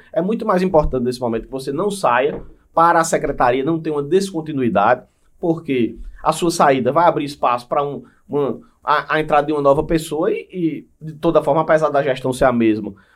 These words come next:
pode mudar um pouco a condução e a gente precisa da secretaria. A secretaria é um dos pilares da boa avaliação do governo, junto com a Secretaria de Saúde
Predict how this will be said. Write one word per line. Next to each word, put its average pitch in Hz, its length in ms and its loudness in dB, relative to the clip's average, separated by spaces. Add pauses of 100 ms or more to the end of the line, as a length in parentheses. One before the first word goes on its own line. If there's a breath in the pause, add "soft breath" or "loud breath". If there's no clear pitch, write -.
(120)
pode 220 240 6
mudar 143 320 4
um 135 140 -2
pouco 143 240 4
a 131 80 2
condução 147 480 0
e 175 60 0
a - 20 0
gente 165 180 -2
precisa 190 300 -8
da 175 100 0
secretaria. 143 540 0
A 143 60 0
secretaria 139 640 -2 (240 loud breath)
é 185 100 4
um 208 140 2
dos 185 160 -6
pilares 175 480 2
da 156 140 4
boa 143 160 4
avaliação 127 420 2
do 120 100 -2
governo, 123 440 0
junto 135 180 -8
com 135 60 -6
a - 20 -4
Secretaria 127 500 -2
de 117 80 -10
Saúde 117 440 0